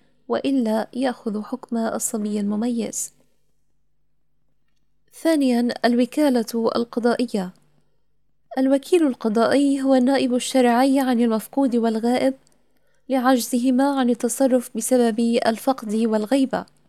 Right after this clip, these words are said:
فيشرف على أموالهما ويحافظ عليها. والفقهاء يحدون من تصرفات الوكيل القضائي ضمن حدود التصرفات الضرورية، لذلك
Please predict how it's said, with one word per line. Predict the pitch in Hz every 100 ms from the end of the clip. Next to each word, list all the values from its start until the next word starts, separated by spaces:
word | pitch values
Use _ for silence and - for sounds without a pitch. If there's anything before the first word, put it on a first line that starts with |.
| _ _ _ _
فيشرف | - 269 269 269 - - 247 254
على | 240 233
أموالهما | 233 233 240 240 240 240 233 277 320 -
ويحافظ | 240 220 - 240 240 226
عليها. | 220 220 262 247 196 - _ _ _ _ _ _ _ _ _ _ _ _ _ _ -
والفقهاء | 240 262 294 285 285 269 294 -
يحدون | 262 - 247 277 269
من | 247 240
تصرفات | 240 - 240 240 262 254
الوكيل | 247 226 226 - 240
القضائي | 226 - 202 226 - 285 285 - _ _ _ _
ضمن | 208 240 254
حدود | - 233 277 254
التصرفات | 240 226 240 226 220 262 262 254
الضرورية، | 233 - 208 233 233 240 240 190 196 - _ _ _ _ _ -
لذلك | 220 214 226 226 220 285 311